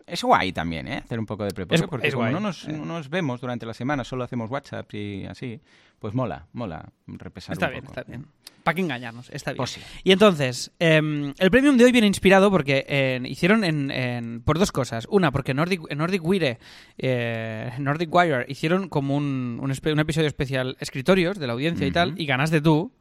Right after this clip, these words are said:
Speaker 1: Sí,
Speaker 2: Bandido.
Speaker 1: señor, claro que sí. Finalmente, un concurso con criterio, hecho con, bajo un abogado y un notario,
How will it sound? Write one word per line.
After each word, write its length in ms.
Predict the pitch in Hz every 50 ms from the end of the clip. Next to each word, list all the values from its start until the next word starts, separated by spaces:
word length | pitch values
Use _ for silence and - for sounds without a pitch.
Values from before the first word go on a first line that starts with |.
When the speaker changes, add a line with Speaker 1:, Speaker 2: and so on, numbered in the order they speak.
| _
Speaker 1:
Sí, 120 | - 117 123
Speaker 2:
Bandido. 260 | - 165 156 165 185
Speaker 1:
señor, 180 | 208 214 196 180
claro 160 | - 190 202 202
que 80 | 202
sí. 200 | - 220 233 233 226 208 151 104 - - - - - - - - - - - - - - - - - - - - -
Finalmente, 680 | - 160 185 196 208 208 202 190 - 190 170 165 151
un 100 | 147 165 156
concurso 420 | 175 180 165 175 190 - - 180
con 160 | - 180 170
criterio, 840 | 151 160 156 147 - 180 190 180 175 170 156 143 135 120 107 101 - 98
hecho 320 | 135 135 - 170 170 139
con, 400 | 175 165 165 160 156 156 151 147 139
bajo 400 | 143 147 139 - - 147 143 143
un 140 | 143 156 170
abogado 560 | 170 156 156 139 123 156 185 175 156 143 139
y 100 | 139 143
un 60 | 151
notario, 600 | 156 143 - 151 180 180 165 147 135 120 107 104